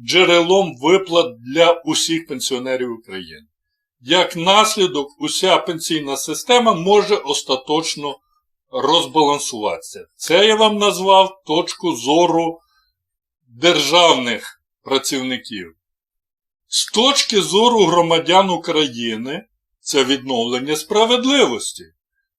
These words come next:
У дві тисячі сімнадцятому році,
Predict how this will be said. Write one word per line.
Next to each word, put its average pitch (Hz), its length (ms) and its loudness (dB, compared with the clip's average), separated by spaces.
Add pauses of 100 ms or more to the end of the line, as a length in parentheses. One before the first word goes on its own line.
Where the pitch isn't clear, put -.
(120)
У 151 120 -2
дві 185 260 0
тисячі 240 560 -2
сімнадцятому 175 840 -2
році, 123 560 -2